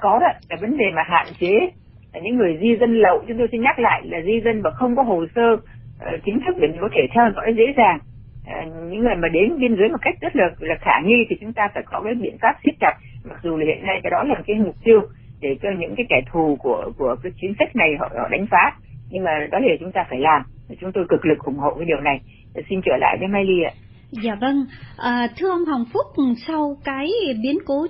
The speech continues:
Speaker 2: chín mười một thì rõ ràng như chị, à, Thái Hà cũng như anh Quốc Sơn đã trình bày thì th-, chính phủ của Hoa Kỳ đã có những cái biện pháp, à,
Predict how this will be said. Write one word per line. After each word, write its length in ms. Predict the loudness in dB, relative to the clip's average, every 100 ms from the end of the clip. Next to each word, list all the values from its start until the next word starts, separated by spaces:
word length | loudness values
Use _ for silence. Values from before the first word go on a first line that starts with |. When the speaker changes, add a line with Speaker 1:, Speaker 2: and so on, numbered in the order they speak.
| -2
Speaker 2:
chín 220 | 0 0 0
mười 180 | 0 0
một 160 | 0 -2 -8 -18 -18 -4
thì 380 | 2 4 4 0 -2 -4
rõ 180 | -2 -2
ràng 300 | -2 -2 0
như 280 | 0 0 0 -2
chị, 400 | -2 -2 0 0
à, 260 | 0 -2 -4 -4
Thái 160 | -4 0
Hà 180 | -2 -2
cũng 120 | -2
như 100 | -2
anh 120 | -2 -2
Quốc 120 | -4 -6 -4
Sơn 200 | -2 0 -2 -2
đã 280 | -4 -4 -4
trình 220 | 0 0 0
bày 220 | -2 -4
thì 100 | -6 -8 -8
th-, 80 | -12 -12 -2
chính 140 | -2 0
phủ 60 | -2 -2
của 120 | -6
Hoa 180 | -6 -8 -4
Kỳ 180 | -4 -4
đã 160 | -6 -6
có 120 | -6 -6
những 120 | -6
cái 100 | -6
biện 160 | -6 -8 -4
pháp, 220 | -2 -2 -6 -18 -20 -20 -8
à, 380 | -2 0 2